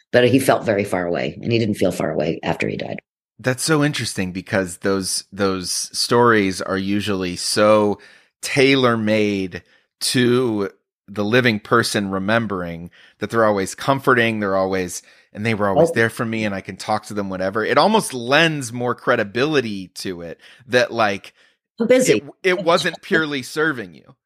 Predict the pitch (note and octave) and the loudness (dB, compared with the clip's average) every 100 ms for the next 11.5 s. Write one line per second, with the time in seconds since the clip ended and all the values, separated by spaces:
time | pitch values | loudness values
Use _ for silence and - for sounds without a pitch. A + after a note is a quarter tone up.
0 | _ _ _ _ _ - G#3+ F3+ B2 - | _ _ _ _ _ 2 4 4 0 -8
1 | - F#3+ F#3 C#3 - - G3 A3+ F#3 C3+ | -6 0 0 0 -4 -8 0 4 4 0
2 | - E3 D#3 - D#3+ G3 A#3+ A3 - _ | -4 -4 -4 -4 0 4 4 4 0 _
3 | _ - - C4 G#3 D#3+ C#3+ - C#3 C3 | _ -12 -4 2 2 2 -2 -4 -6 -4
4 | C3 A#2 A2+ G#2 B2 C3 C3+ B2 A#2+ A#2 | -2 -2 -2 -2 0 0 2 0 0 -4
5 | - G#2 G2+ G2+ - _ _ - B2+ A2+ | -2 2 2 0 -4 _ _ -2 0 2
6 | B2 A#2+ - D3 C#3 B2+ A2 G#2 G2+ G2+ | 2 0 0 0 2 2 2 0 -2 -2
7 | A2 A2+ - - - - B2 A#2+ A#2 C3 | -2 -2 -6 -10 -20 -10 -2 2 4 4
8 | B2 - A2 A2+ - B2 G#2 - - A2+ | 4 2 2 0 0 0 0 -4 -8 -8
9 | A2 A2+ G2+ A2 A2 G2+ G2+ G#2 _ _ | -4 -2 2 2 2 0 -2 -8 _ _
10 | _ _ _ - B2+ B2 C#3 B2 D3+ C3 | _ _ _ -2 2 4 2 2 2 2
11 | B2 C3 A#2+ G2 | 2 2 2 -2